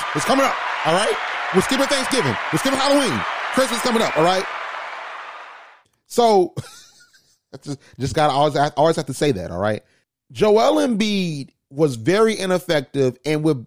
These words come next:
without Ben Simmons, that is gonna be how the offense looks if Joel Embiid is your center focus. Now, granted, I don't mind Joel Embiid being the central focus of the offense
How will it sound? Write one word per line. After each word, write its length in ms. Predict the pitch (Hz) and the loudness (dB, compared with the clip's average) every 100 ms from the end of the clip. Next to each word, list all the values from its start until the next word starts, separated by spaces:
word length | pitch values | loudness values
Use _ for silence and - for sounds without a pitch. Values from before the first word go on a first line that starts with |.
| _ | _
without 400 | 143 147 226 175 | 0 2 2 0
Ben 220 | 208 214 | 0 0
Simmons, 600 | - 175 113 98 - - _ _ _ _ 110 | -2 -4 -4 -8 -14 -20 _ _ _ _ -4
that 280 | 165 226 - _ - | 0 0 -4 _ -8
is 120 | 160 | -4
gonna 260 | 135 175 165 | 0 0 0
be 220 | 139 160 | 0 0
how 160 | 160 135 | 0 -2
the 80 | 131 | 0
offense 440 | 139 147 143 113 | 0 0 -4 -6
looks 560 | 113 120 127 - - - _ _ _ - | -6 0 2 0 -4 -18 _ _ _ -2
if 260 | 147 123 | 0 0
Joel 380 | 117 127 131 147 | 0 2 4 4
Embiid 340 | 143 135 135 139 | 2 0 0 0
is 100 | 113 | 0
your 120 | 120 | -4
center 320 | - 131 110 | -4 -6 -4
focus. 520 | 110 90 - - - _ _ _ _ - | -4 -6 -10 -20 -20 _ _ _ _ -6
Now, 140 | 135 | -4
granted, 420 | 120 151 202 226 226 - | 0 0 2 0 -2 -4
I 180 | 160 196 | -2 2
don't 280 | 220 208 135 | 2 0 0
mind 580 | 143 147 151 190 226 | 0 2 2 2 0
Joel 440 | 196 214 220 220 220 | 2 4 6 4 2
Embiid 540 | 208 220 240 262 220 - _ _ _ 123 | 0 0 0 0 -4 -12 _ _ _ -8
being 300 | 190 214 190 | -4 -2 0
the 120 | 170 - - | 0 -2 -10
central 460 | - 214 220 214 | -4 -2 0 2
focus 400 | 196 202 202 202 | 2 2 2 2
of 140 | 190 156 | 0 0
the 80 | 139 | 2
offense 640 | 143 175 220 247 - - | 2 2 0 -2 -6 -16